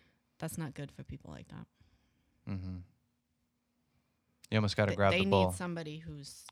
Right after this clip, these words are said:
Speaker 1: stable and who can do it, who can do it for them.
Speaker 2: Mm-hmm. Hmm. So now that you, you've learned quite a bit,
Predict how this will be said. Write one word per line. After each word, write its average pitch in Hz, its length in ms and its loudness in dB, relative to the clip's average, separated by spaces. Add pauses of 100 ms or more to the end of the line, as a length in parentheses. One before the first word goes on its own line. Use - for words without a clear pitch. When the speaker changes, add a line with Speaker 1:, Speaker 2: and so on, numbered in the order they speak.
(180)
Speaker 1:
stable 151 500 -14 (100)
and 143 300 -16
who 151 140 -18
can 151 180 -16
do 147 220 -16
it, 127 120 -20 (540)
who 180 120 -10
can 160 180 -8
do 156 160 -4
it 87 180 -8
for - 160 -12
them. 71 220 -10 (180)
Speaker 2:
Mm-hmm. 95 220 -6 (1800)
Hmm. 95 140 -6 (2500)
So - 160 -2
now 110 160 4
that - 160 0
you, 107 680 0 (720)
you've 104 160 0
learned 104 380 6
quite 104 240 4
a 95 40 0
bit, 92 260 2